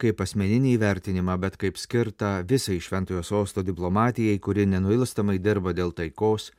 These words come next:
ir teisingumo pasaulyje. Kardinolas priminė, kad pastarosios savaitės bažnyčios gyvenime buvo išskirtinės. Velykų pirmadienį mirė popiežius Pranciškus, o šį sekmadienį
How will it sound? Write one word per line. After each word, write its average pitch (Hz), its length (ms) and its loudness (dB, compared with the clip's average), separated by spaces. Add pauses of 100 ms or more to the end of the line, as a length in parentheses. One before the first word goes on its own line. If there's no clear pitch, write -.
(460)
ir 92 160 -6
teisingumo 95 640 0
pasaulyje. 78 680 -6 (760)
Kardinolas 127 560 4
priminė, 107 540 2 (560)
kad 107 220 0
pastarosios 104 760 2
savaitės 98 500 2
bažnyčios 107 600 2
gyvenime 104 560 6
buvo 101 240 4
išskirtinės. 95 1000 0 (120)
Velykų 107 480 0
pirmadienį 107 640 2
mirė 104 380 4
popiežius 101 580 0
Pranciškus, 107 640 -2
o 85 80 -4
šį 98 180 -6
sekmadienį 131 680 0